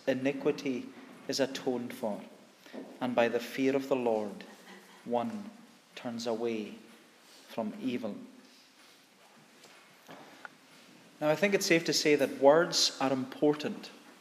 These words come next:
And words are important because they communicate to us what's going on in our lives. Words express our feelings.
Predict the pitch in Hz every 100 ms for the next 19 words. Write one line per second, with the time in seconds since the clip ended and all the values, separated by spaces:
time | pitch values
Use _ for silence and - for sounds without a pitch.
0 | - - - - - - - - - 135
1 | 139 185 226 - - 156 147 131 - 156
2 | 160 131 135 139 - 135 - 143 143 160
3 | 196 202 147 135 135 - 135 123 131 -
4 | 135 135 135 131 123 123 120 117 - -
5 | - - - 127 123 120 135 143 113 -
6 | - - - - - - - 156 185 185
7 | - - - - - 156 151 151 - -
8 | 131 127 - 175 135 98 - -